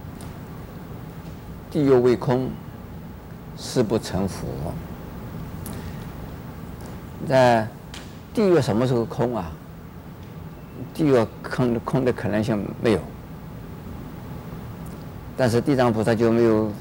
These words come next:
机会成佛了吗？他根本没有想要成佛，他就是不断地度众生，不断地度众生，把所有的一切众生度尽了，他就成佛。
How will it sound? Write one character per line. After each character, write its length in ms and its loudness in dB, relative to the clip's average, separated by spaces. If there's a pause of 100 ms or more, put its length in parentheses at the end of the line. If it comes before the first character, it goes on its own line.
(120)
机 140 2
会 120 2
成 220 -2
佛 220 -2
了 120 4
吗？ 320 2 (1080)
他 80 -4
根 180 4
本 80 6
没 100 4
有 80 6
想 160 2
要 100 4
成 220 -2
佛， 80 -8 (1600)
他 120 4
就 140 8
是 280 2 (680)
不 80 -2
断 200 4
地 120 4
度 200 -6
众 180 0
生， 220 -2
不 120 -6
断 180 2
地 60 0
度 180 -4
众 240 -2
生， 140 -6 (1900)
把 140 6
所 180 6
有 160 10
的 100 10
一 100 8
切 140 2
众 200 6
生 160 4
度 180 2
尽 240 4
了， 120 2
他 120 -6
就 160 0
成 260 -4
佛。 200 -8